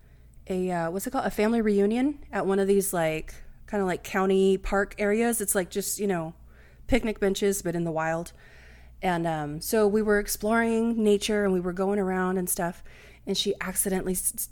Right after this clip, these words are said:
she stepped on a wasp nest that we couldn't see. It was, like, underneath all the, all the plants. And so these, just, like, a swarm of wasps comes after her. And, you know, the first thing that I wanna do is I want her to be okay. I, I want her to,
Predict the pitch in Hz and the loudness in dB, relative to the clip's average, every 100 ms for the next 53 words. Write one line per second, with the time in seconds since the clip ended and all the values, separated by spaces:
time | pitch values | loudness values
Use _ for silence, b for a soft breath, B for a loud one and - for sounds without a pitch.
0 | - - 190 - 185 - 180 170 156 151 | -12 -10 -8 -4 -4 -2 0 0 2 2
1 | 175 220 - 170 - - - - 190 160 | 4 2 0 -4 -2 -2 -4 -4 -2 -2
2 | 180 214 185 - 196 190 165 170 156 165 | 0 0 0 0 4 4 4 -4 -4 -4
3 | 165 160 160 160 156 151 - - 170 160 | -2 -2 -4 -4 -4 -6 -8 -8 -6 -6
4 | - 180 160 160 - 160 165 160 - - | -4 -4 -4 -4 -4 -4 -4 -6 -8 -10
5 | 180 170 156 - - 185 180 175 165 156 | -8 -8 -6 -4 -4 -4 -4 -2 -4 -4
6 | 160 - - - - - 170 156 151 156 | -6 -6 -6 -8 -10 -8 -6 -4 -4 -6
7 | 175 170 - B B B B B B B | -10 -10 -12 B B B B B B B
8 | B B B B B - 214 233 233 220 | B B B B B -2 2 4 4 2
9 | 233 240 - 226 214 214 214 B B B | 2 0 2 4 4 4 0 B B B
10 | B B - - - 196 196 190 208 214 | B B -20 -20 -14 0 2 4 4 4
11 | 202 202 226 226 196 208 254 247 247 - | 2 4 2 4 2 2 2 2 6 8
12 | 247 214 254 311 202 170 - B B B | 6 6 0 2 2 0 -2 B B B
13 | 208 220 247 226 220 208 | 0 2 2 2 2 0